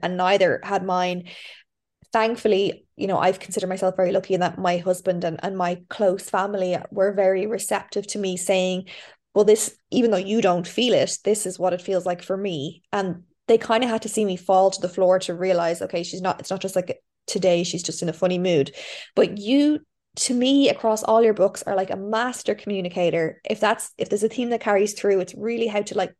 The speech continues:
cut the shit and just, like, really effectively say where you're coming from. Um, and something that people struggle with anxiety-wise, not just communicating in, in,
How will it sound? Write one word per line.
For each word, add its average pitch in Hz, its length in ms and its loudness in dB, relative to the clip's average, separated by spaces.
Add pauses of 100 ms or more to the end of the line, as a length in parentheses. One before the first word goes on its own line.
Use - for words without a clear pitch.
cut - 280 -8
the 247 80 -6
shit 185 400 0
and 180 140 -8
just, 180 200 -2
like, 185 140 -8
really 233 240 0
effectively 202 540 -4
say 180 440 2 (760)
where 208 180 4
you're 190 120 6
coming 190 280 -6
from. 175 540 -2
Um, 175 400 -4 (180)
and 196 340 -2 (360)
something 254 320 0
that 240 80 0
people 220 180 -2
struggle 202 300 2
with 190 180 0 (140)
anxiety-wise, 185 880 4 (560)
not 208 440 -2 (260)
just 254 300 2
communicating 196 760 -2
in, 180 260 -6
in, 180 320 -6